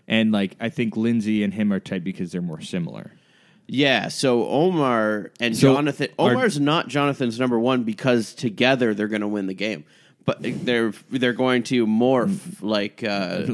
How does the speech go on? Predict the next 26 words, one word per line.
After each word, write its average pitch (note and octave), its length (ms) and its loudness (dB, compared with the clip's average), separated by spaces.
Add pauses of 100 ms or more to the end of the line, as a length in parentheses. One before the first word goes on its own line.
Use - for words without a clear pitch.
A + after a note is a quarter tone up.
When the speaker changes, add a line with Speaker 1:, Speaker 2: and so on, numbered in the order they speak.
Speaker 1:
Dead A2 240 0
Speaker 2:
like, A#2 60 2
Speaker 1:
Ringers? C3+ 540 2
Speaker 2:
uh, G2+ 140 0
Dragon A2+ 360 -2
Ball G#2 160 0
Z. A2 120 -6
Speaker 1:
You're A2 220 -2
right, G#2+ 180 -4
okay. G#2 420 -14
Speaker 2:
<laughs> - 40 -20 (680)
Speaker 1:
Yeah, D#4 160 -6
nice. G#2+ 380 -12 (120)
Speaker 2:
And A#2+ 240 0
then, A#2 540 0
so B2 220 0
Lindsay B2 640 2
and G#2+ 100 -4
Jonathan A2 840 -6
are G#2+ 100 -4
gonna G#2+ 200 -6
be G#2 100 -4
the G2+ 100 -8
final G#2 380 -6
two, G2+ 560 -4
or, G#2 500 -4